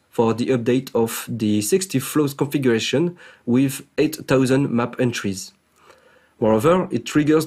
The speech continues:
a reload only when creating or deleting configuration flow. As seen before, A C Ls are defined to differentiate each of the backends, but in addition to that, a map instruction allows filtering by I P.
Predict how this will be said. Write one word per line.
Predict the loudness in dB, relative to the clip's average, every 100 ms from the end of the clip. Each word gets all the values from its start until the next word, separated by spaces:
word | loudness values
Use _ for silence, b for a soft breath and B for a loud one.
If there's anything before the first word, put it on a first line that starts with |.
| 0
a | 0
reload | 2 2 0 2
only | 0 2 2
when | 0 -2
creating | -4 -4 -2 -2 -2
or | 0
deleting | 0 0 0 -4
configuration | -2 -4 -2 -2 0 -2 -4
flow. | -4 -6 -8 -12 _ _ _ B B B B B B
As | -4 -4
seen | 0 0 0
before, | -2 0 2 2 -2 -2
A | -2
C | 0 -2 0
Ls | 0 -2
are | -4 -2 -2
defined | -4 -6 -6 -2 0 0 -2 -6
to | -4 -4
differentiate | -2 0 0 0 -4 -4
each | -8 -6 -6
of | -2 -2
the | -2
backends, | -2 -2 -2 -6 -8 -18 _ _
but | -4 -2
in | 0 0
addition | 0 -4 -2 -2
to | 0 0
that, | 0 -4 _ b b b
a | -2 0
map | 0 -2 -4
instruction | -2 -2 -2 -2 0 0 0 -6 B B -4
allows | 0 2 0
filtering | -2 -2 0 0 0 2
by | 0 0
I | -2
P. | -2 -6